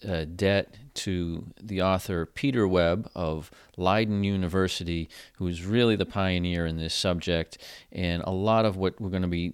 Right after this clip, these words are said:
discussing today comes from his recent book, which is called Imagining the Arabs, which is, a,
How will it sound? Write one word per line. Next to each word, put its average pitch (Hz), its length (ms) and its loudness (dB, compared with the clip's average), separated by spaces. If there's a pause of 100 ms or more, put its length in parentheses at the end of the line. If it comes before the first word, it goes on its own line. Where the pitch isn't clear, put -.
(100)
discussing 90 580 -2
today 87 380 0
comes 92 320 -2
from 85 220 -4
his 85 220 -2
recent 98 440 0
book, 87 300 0 (340)
which - 160 -8
is 90 100 -2
called 87 400 2
Imagining 95 720 0
the 85 220 -2
Arabs, 80 520 0
which - 220 -6
is, 82 180 -6
a, 73 140 -6